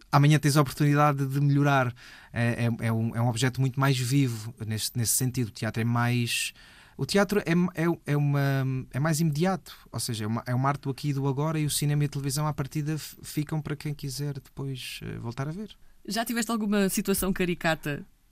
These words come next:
Speaker 2: no teu trabalho, no geral? Seja onde for.
Speaker 1: Eu?
Speaker 2: Sim.
Speaker 1: Mas, mas ter caricato. Há uma história que queira partilhar.
Speaker 2: Uma história
Speaker 1: Opa, já me
Speaker 2: caricata
Speaker 1: aconteceu
Speaker 2: que tenha
Speaker 1: tanta
Speaker 2: acontecido,
Speaker 1: coisa.
Speaker 2: um engano, sei lá,
Speaker 1: Já me
Speaker 2: uma,
Speaker 1: aconteceu tanta coisa.
Speaker 2: um esbardalhanço.
Speaker 1: Uma vez estava a gravar o, estava a gravar o Bairro,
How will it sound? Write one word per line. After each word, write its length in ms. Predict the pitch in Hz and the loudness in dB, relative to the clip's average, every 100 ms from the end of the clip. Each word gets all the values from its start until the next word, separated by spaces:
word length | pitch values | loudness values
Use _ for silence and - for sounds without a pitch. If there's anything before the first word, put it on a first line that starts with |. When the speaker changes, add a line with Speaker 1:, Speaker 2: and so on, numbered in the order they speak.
| _ - | _ 4
Speaker 2:
no 180 | 202 | 6
teu 160 | 202 165 | 6 2
trabalho, 360 | 151 139 123 113 - | 0 0 -2 -4 0
no 180 | 170 156 | 2 2
geral? 340 | 143 113 117 - - | 0 -2 -4 -10 -6
Seja 300 | 247 214 196 | -2 2 0
onde 160 | 160 | 0
for. 220 | - 127 113 - - _ _ _ - - | -4 -8 -8 -12 -18 _ _ _ -14 2
Speaker 1:
Eu? 380 | 269 175 107 - _ | 6 8 6 -4 _
Speaker 2:
Sim. 340 | - 175 139 151 - | -4 0 -2 -4 0
Speaker 1:
Mas, 280 | 202 208 - 160 | 4 4 4 4
mas 160 | 160 | 2
ter 200 | - 160 | 2 -2
caricato. 400 | 147 160 156 170 180 | 2 0 2 4 6
Há 40 | |
uma 100 | 175 | 6
história 220 | 165 190 | 6 4
que 80 | 180 | 4
queira 160 | 170 165 | 2 2
partilhar. 380 | 160 - 190 147 | 0 2 6 6
Speaker 2:
Uma 60 | 123 | 6
história 240 | 523 - | 0 0
Speaker 1:
Opa, 140 | - - | 6 8
já 80 | 175 | 8
me 80 | 175 | 6
Speaker 2:
caricata 220 | 175 165 | 6 6
Speaker 1:
aconteceu 20 | |
Speaker 2:
que 40 | 165 | 4
tenha 120 | 175 | 4
Speaker 1:
tanta 140 | 160 | 4
Speaker 2:
acontecido, 400 | 147 143 147 151 | 2 4 4 4
Speaker 1:
coisa. 120 | 131 339 | 2 0
Speaker 2:
um 80 | |
engano, 680 | 311 254 175 196 226 214 208 | 0 -2 -2 0 0 0 0
sei 220 | - 202 180 | 0 0 0
lá, 360 | 147 185 185 | 2 2 2
Speaker 1:
Já 140 | 180 247 | 4 4
me 80 | 160 | 4
Speaker 2:
uma, 60 | |
Speaker 1:
aconteceu 280 | 180 123 127 | 4 2 0
tanta 240 | - 104 104 | -2 -4 -6
coisa. 160 | - | -2
Speaker 2:
um 20 | 277 | 0
esbardalhanço. 1080 | 226 269 240 165 131 170 175 - 160 151 - - - | 2 2 2 2 2 0 0 -4 -6 -8 -12 -20 -10
Speaker 1:
Uma 100 | 123 | -4
vez 80 | 139 | -2
estava 180 | 156 156 | 0 2
a 20 | |
gravar 280 | 151 143 135 | 4 6 6
o, 60 | 135 | 4
estava 320 | - 139 139 | 2 -2 0
a 20 | |
gravar 300 | 131 127 131 | 2 2 0
o 40 | 117 | 0
Bairro, 380 | 117 117 113 | 0 -2 -4